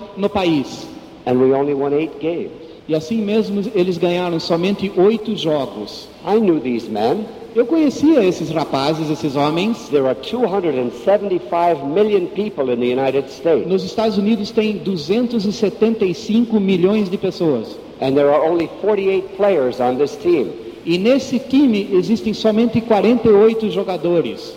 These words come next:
Speaker 2: We won eight games.
Speaker 1: E nós ganhamos oito jogos.
Speaker 2: There were no mean young men on that team.
Speaker 1: Não tinha nenhuma pessoa ruim naquele time.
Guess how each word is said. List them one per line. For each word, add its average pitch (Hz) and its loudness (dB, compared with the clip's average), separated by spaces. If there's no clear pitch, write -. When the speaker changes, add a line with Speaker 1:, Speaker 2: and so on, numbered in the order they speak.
Speaker 2:
We 190 4
won 220 4
eight 226 0
games. 240 -2
Speaker 1:
E 185 -2
nós 190 -4
ganhamos 208 -4
oito 226 2
jogos. 147 -6
Speaker 2:
There 226 4
were 247 2
no 220 6
mean 190 0
young 151 0
men 147 2
on 131 0
that 127 -4
team. 214 -2
Speaker 1:
Não 214 0
tinha 269 2
nenhuma 262 2
pessoa 214 2
ruim 214 0
naquele 175 -4
time. 196 -2